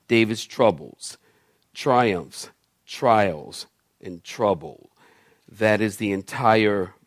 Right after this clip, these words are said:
book of Second Samuel. As we come to chapters twenty-one through twenty-four, these chapters, and I need you to hear me here, otherwise you're not, you're gonna be totally lost the rest of the evening.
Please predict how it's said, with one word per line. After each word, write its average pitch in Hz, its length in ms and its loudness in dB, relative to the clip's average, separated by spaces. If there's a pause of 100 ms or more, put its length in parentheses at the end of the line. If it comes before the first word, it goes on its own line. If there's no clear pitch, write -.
book 107 260 0
of 92 100 -8
Second 101 420 -4
Samuel. 120 600 0 (680)
As 143 180 2
we 151 80 8
come 220 380 4
to 202 260 2
chapters 156 880 4
twenty-one 139 1500 4 (200)
through 156 400 4
twenty-four, 127 1080 2 (800)
these 202 300 4
chapters, 143 480 2
and 139 80 4
I 135 60 6
need 151 200 6
you 139 120 2
to 131 40 4
hear 156 240 2
me 123 160 2
here, 113 260 4
otherwise 120 360 2
you're 117 100 -4
not, 117 180 2
you're 107 100 -8
gonna 127 100 0
be 113 100 -2
totally 131 380 2
lost 110 400 4
the 113 80 -6
rest 104 240 -2
of 98 60 -6
the 98 140 -4
evening. 92 320 -6